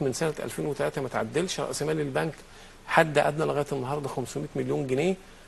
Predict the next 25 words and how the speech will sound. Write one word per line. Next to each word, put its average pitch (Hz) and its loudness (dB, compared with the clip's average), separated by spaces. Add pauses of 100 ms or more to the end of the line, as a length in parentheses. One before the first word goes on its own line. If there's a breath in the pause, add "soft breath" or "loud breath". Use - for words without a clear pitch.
(140 soft breath)
انا 127 4
من 135 4
الممكن 151 2
جدًا 147 2
اعمله 147 2
خمسمية 139 -2
مليون 143 0
دولار، 160 2 (320)
البنك 160 2
اللي 139 2
مش 127 -2
قادر 151 0
هدخله 143 -2
مساهمين 131 -2
جداد، 160 2 (380 soft breath)
وفي 135 2
خمسمية 175 2
بنك 160 -2
عايزين 139 -2
يخشوا - -6
السوق - -4
المصريه 139 -2
عشان - -8
تكوني 139 -2
عارفه. 123 -6